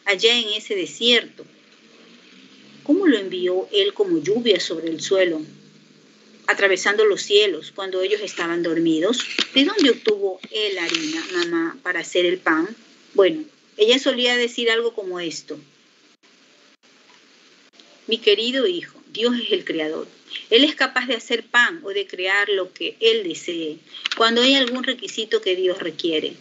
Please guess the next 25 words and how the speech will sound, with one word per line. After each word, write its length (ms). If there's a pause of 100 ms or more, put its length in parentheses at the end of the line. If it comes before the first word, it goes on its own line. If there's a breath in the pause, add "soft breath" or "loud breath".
(400 loud breath)
Él 180
es 160
tan 160
grande, 480 (600 loud breath)
Juan, 300 (920)
a 120
tal 180
grado 420
que 140
solo 520
habla 560
y 120
allí 340
está, 440 (260)
porque 500
Él 300
es 240
el 100
gran 340
creador". 540 (180)
Siete. 460 (560 loud breath)
Y 100
ahora 360
Él 160
pudiera 420